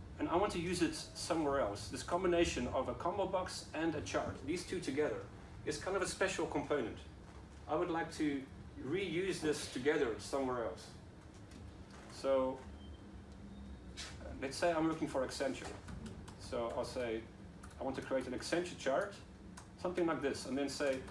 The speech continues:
chart type equals pi. That would be nice, right? And that this, this would somehow encapsulate all of that, to have a custom element. I will stop this process. I'll start a new one here. So I, I'm gonna go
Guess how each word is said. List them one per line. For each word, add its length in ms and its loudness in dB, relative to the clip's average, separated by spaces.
chart 320 2
type 320 2
equals 220 -6
pi. 280 2
That 140 2
would 100 2
be 80 8
nice, 320 4
right? 220 2
And 80 0
that 180 2
this, 220 0
this 200 0
would 100 2
somehow 460 4
encapsulate 840 0
all 180 4
of 100 -4
that, 180 -4
to 60 -4
have 120 0
a 60 -2
custom 440 4
element. 280 2
I 40 -2
will 80 -2
stop 280 4
this 100 -2
process. 500 -2
I'll 880 -14
start 240 0
a 40 0
new 160 0
one 140 0
here. 260 -2
So 460 0
I, 60 0
I'm 280 -2
gonna 0 -
go 200 4